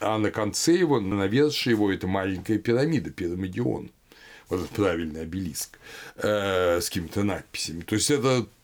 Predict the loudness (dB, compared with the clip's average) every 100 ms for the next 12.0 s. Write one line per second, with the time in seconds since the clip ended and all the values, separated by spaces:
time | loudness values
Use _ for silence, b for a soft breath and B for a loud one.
0 | -8 -6 0 4 6 4 2 0 0 2
1 | 2 2 2 2 2 2 0 2 -2 -2
2 | -6 -6 B B B B 0 2 2 2
3 | 0 -2 2 4 4 2 4 4 6 4
4 | 2 -2 0 2 4 4 -2 0 4 4
5 | 2 -8 B B B 0 2 4 4 4
6 | 2 2 2 2 0 0 2 2 2 2
7 | 2 4 4 0 -4 2 4 4 -2 0
8 | 0 2 0 0 0 0 -2 -4 -2 2
9 | 4 2 2 0 0 0 0 -2 -2 -2
10 | -2 0 0 2 2 0 0 -4 -2 -4
11 | -2 -4 -2 0 0 0 -2 -4 -8